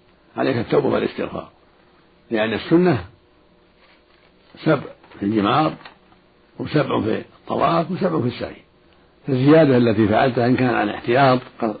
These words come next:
شكيت واحتطت فلا بأس، أما إذا كان تعمدا منك هذا لا يجوز الزيادة على ما شرع الله،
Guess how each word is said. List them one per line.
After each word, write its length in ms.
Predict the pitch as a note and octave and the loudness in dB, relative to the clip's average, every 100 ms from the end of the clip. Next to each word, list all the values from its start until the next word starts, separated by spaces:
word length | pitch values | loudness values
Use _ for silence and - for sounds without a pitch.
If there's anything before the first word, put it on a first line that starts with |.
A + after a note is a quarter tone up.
| - - - _ - | -16 -20 -20 _ -10
شكيت 380 | C#3 B2 D3+ C3+ | -6 -2 2 2
واحتطت 520 | A#2+ A#2+ - E3 - | 2 0 0 -2 -2
فلا 280 | G#3+ A3 G2+ | 0 2 2
بأس، 220 | G2 F#2 - - - - - - - - | -2 -6 -12 -20 -20 -20 -20 -20 -20 -2
أما 220 | C3+ C3 C3 | 4 4 4
إذا 100 | C3 | 2
كان 220 | C3 A#2+ | 0 0
تعمدا 480 | B2 D3+ D3 B2+ B2+ | 0 2 2 2 2
منك 380 | B2+ C3 A#2+ - _ _ _ _ _ _ _ _ _ _ _ - | 4 2 0 -8 _ _ _ _ _ _ _ _ _ _ _ -6
هذا 240 | F3+ F#3 | 0 4
لا 140 | C#3+ F2 | 4 2
يجوز 220 | - F2 - - - _ _ - | -2 -10 -18 -20 -20 _ _ -12
الزيادة 360 | G2+ A#2+ A#2 G#2 | 0 2 4 2
على 160 | A2+ | 2
ما 120 | G#2+ G2 | 0 -2
شرع 320 | G2+ G2 F#2 | -2 -2 -4
الله، 220 | F2 - | -6 -14